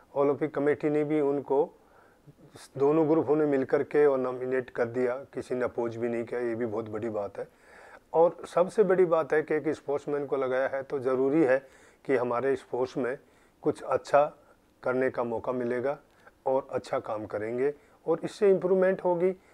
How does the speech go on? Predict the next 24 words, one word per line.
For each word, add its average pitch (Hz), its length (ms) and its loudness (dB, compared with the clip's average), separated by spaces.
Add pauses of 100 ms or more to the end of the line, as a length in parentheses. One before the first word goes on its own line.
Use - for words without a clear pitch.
(280)
और, 151 400 6
और 175 220 8
भी 170 180 2
स्पोर्ट्समैन 151 580 2
हैं 131 240 -2 (500)
वो 151 380 6
इससे 143 300 -2
जुड़ेंगे। 131 520 2 (760)
और 120 400 -2 (200)
पीटी 156 240 -2
उषा 165 320 4
है 156 260 2 (500)
जिसको 139 300 -4
मैं 156 160 4
जानता 139 380 2
हूँ, 135 220 0 (600)
ये 143 440 4
फर्स्ट - 260 -4
टाइम 156 240 2 (1080)
यंगस्टर 143 560 2
स्कूल 156 340 -2
की 160 120 2
तरफ 135 280 2
से 139 360 0